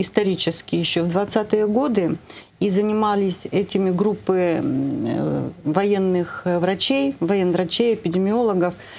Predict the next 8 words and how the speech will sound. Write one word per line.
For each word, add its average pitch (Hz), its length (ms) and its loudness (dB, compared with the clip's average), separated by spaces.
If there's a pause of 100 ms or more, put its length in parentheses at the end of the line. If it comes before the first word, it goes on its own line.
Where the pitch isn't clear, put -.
(320)
И 233 300 2
вот 226 160 2
это 220 220 0
з-, 185 140 -2 (180)
м, 196 420 2
заболевание, 233 640 2
клещевой 202 480 2
энцефалит, 202 580 0